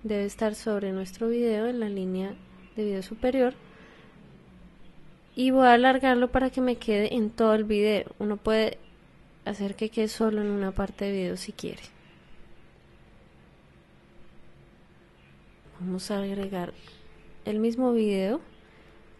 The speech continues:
para que se den cuenta cómo puedo usar el mismo video cortado en una parte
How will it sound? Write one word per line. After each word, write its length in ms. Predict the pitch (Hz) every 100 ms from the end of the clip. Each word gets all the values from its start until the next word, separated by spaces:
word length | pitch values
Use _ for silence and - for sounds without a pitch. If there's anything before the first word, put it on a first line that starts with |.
| - - - - -
para 160 | 214 214
que 100 | 214
se 140 | 220
den 160 | 208 202
cuenta 380 | 240 240 262
cómo 400 | 254 269 254 262
puedo 340 | 262 262 254 254
usar 260 | - 254
el 80 | 247
mismo 360 | 254 247 247 262
video 340 | 254 214 214
cortado 500 | - 240 226 214 196
en 140 | 196 202
una 200 | 208 208
parte 520 | 220 214 214 220